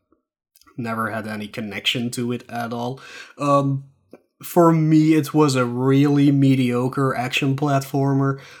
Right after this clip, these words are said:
Um, it wasn't very challenging. It was actually pretty boring to get through, um, especially because, um, some of the stages are exceptionally long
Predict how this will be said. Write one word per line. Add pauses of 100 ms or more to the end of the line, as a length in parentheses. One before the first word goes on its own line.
(100)
Um,
it
wasn't
very
challenging.
It
was
actually
pretty (440)
boring
to
get
through, (300)
um,
especially
because,
um,
some
of
the
stages
are
exceptionally
long